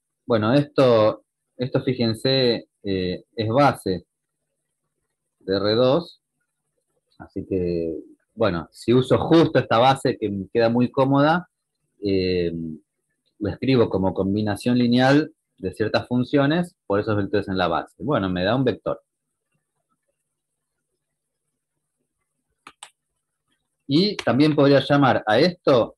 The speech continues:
X uno de t, y a esto de acá, X dos de t. Si quieren, sin el c, ¿no? Esta de acá, así, es X uno de t, y esta X dos de t.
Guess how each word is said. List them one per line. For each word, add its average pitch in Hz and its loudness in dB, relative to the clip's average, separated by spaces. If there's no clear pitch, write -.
X - -6
uno 151 0
de 104 0
t, 131 -2
y 95 -4
a 107 0
esto 110 -4
de 110 4
acá, 123 0
X 110 -6
dos 143 2
de 92 0
t. - -10
Si 87 -12
quieren, 110 -4
sin 113 -4
el 98 -4
c, 85 -6
¿no? 147 -8
Esta 101 -8
de 101 0
acá, 127 -4
así, 120 -12
es - -20
X 98 -12
uno 113 -4
de 110 -4
t, 135 -4
y 131 0
esta - -6
X 110 -6
dos 120 0
de 107 -2
t. - -8